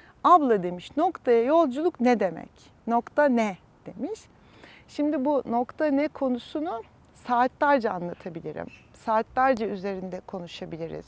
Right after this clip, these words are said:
Üzerine yazılmış kitaplar var. Ama çok basit ve birkaç cümleyle pay etmek isterim. B sırrı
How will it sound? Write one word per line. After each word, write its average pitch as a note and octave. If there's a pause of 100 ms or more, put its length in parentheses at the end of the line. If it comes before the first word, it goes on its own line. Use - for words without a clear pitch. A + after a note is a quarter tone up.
Üzerine G#3+
yazılmış G3
kitaplar G#3+
var. G#3+ (560)
Ama E4
çok -
basit A#3+ (100)
ve C#4
birkaç C#4+
cümleyle A3 (300)
pay A3+
etmek F#3
isterim. - (720)
B D4
sırrı A3+